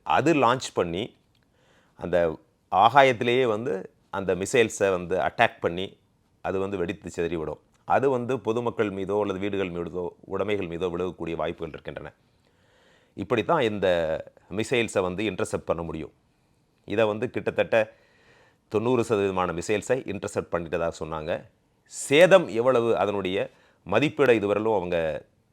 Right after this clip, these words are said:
தெரிவிக்கல. இருந்தாலும் ஒரு சில ப்ராப்பர்ட்டி டேமேஜ் ஆயிருக்கிற மாதிரி தெரியுது. அஹ், ஜெருசலேத்திலையும் விட்டிருக்கிறாங்க. வெஸ்ட் பேங்க்,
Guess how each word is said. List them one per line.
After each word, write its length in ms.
தெரிவிக்கல. 560
இருந்தாலும் 400
ஒரு 140
சில 160
ப்ராப்பர்ட்டி 520
டேமேஜ் 380
ஆயிருக்கிற 340
மாதிரி 300
தெரியுது. 360
அஹ், 240
ஜெருசலேத்திலையும் 880
விட்டிருக்கிறாங்க. 540
வெஸ்ட் 280
பேங்க், 340